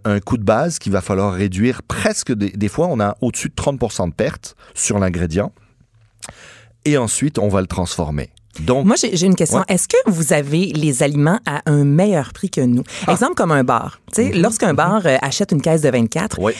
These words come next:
Speaker 2: la caisse de vingt-quatre coûte plus cher que
Speaker 1: Tout à
Speaker 2: nous,
Speaker 1: fait.
Speaker 2: euh, on paie quand on va au
Speaker 1: Je suis content
Speaker 2: dépanneur.
Speaker 1: que tu dises ça. Euh, par exemple, la S A Q,
Speaker 2: Oui.
Speaker 1: quand j'achète mon vin à la S A Q pour mon établissement,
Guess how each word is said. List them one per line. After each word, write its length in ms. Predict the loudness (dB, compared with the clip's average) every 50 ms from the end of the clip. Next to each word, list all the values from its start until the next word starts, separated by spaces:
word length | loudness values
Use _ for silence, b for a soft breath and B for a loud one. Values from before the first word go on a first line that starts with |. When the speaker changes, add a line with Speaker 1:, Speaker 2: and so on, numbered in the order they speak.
| B B
Speaker 2:
la 140 | -2 -2 0
caisse 200 | 0 0 0 2
de 80 | 2 2
vingt-quatre 480 | 2 2 0 2 2 0 0 0 -4 _ 0
coûte 180 | 0 0 0 0
plus 200 | 0 0 2 2
cher 380 | 2 2 2 2 2 0 0 -2 0
que 140 | 0 2 2
Speaker 1:
Tout 60 | 4
à 40 | 6
Speaker 2:
nous, 400 | 6 6 8 8 6 6 4 2 B B B B
Speaker 1:
fait. 260 | 2 4 4 4 4
Speaker 2:
euh, 40 | 4
on 460 | 4 4 4 4 4 4 4 2 2 2
paie 200 | 4 4 4 4 2
quand 140 | 2 0 2
on 40 | 2
va 180 | 4 4 4
au 40 | 4
Speaker 1:
Je 60 | 2
suis 100 | 2 2
content 160 | 2 2 2 2
Speaker 2:
dépanneur. 220 | 2 2 2 2 0
Speaker 1:
que 40 |
tu 80 | 0 -2
dises 100 | -4 -4
ça. 280 | -4 -4 -4 -6 -6 -8 B B B B B B B B -6 -4
Euh, 120 | -2 -2 -2 -4 -6 -4
par 120 | -4 -4
exemple, 300 | -4 -2 -2 -2 0 2
la 100 | 2 2
S 120 | 2 2 -2
A 40 | -4
Q, 300 | -2 -2 -4 -4 -4 -8 _ -2
Speaker 2:
Oui. 160 | -2 -2 -2 -4 _ _ _ -6
Speaker 1:
quand 160 | -4 -2 0
j'achète 360 | 0 0 -2 -2 -2 -2 0
mon 160 | 0 0 2 2
vin 240 | 2 0 0 0
à 80 | 0 0
la 100 | 0 0
S 160 | -2 -2 -4
A 60 | -4
Q 180 | -6 -4 -8 -8
pour 300 | -6 -2 0 0 0 2
mon 140 | 0 0 0
établissement, 720 | -2 -2 -2 -4 -4 -4 -6 -6 -4 -2 -2 -2 -2 -2